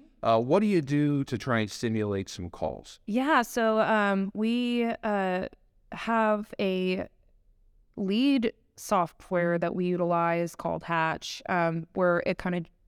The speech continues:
Speaker 2: formulates all of our leads into one central location where we're able to reach out to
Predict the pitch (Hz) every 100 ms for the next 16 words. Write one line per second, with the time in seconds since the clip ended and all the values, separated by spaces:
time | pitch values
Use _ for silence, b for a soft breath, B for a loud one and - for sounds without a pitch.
0 | _ _ _ _ - 202 180 170 - -
1 | 165 175 175 170 175 175 170 175 165 165
2 | 170 170 165 165 - 165 - 190 175 160
3 | 165 165 170 165 165 165 165 - 160 -